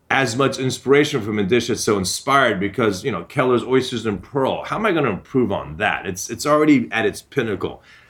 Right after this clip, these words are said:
I get much more inspired by street food and eating in a grandma's house or down dive restaurants, 'cause they're like, "Oh my God, I love this."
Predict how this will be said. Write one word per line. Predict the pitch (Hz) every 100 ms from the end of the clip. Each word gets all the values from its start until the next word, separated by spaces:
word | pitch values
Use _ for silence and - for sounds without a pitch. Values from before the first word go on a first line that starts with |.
| _
I | 135 175
get | 151
much | 127 165 180 -
more | 139
inspired | 107 - - 98 95
by | 85 73
street | - - 139 135
food | 107 - 117 117 107
and | 85 87
eating | 107 104
in | 95 80
a |
grandma's | 73 117 120 120 110 92
house | 104 101 104 101
or | - 98 87
down | 80 76 101 104 107 90 85
dive | 92 110 95
restaurants, | 85 76 - 80 71 -
'cause | 95
they're | 156 170
like, | 123 -
"Oh | -
my | 139 117
God, | 131 123
I | 101
love | 107 139 147
this." | 101 87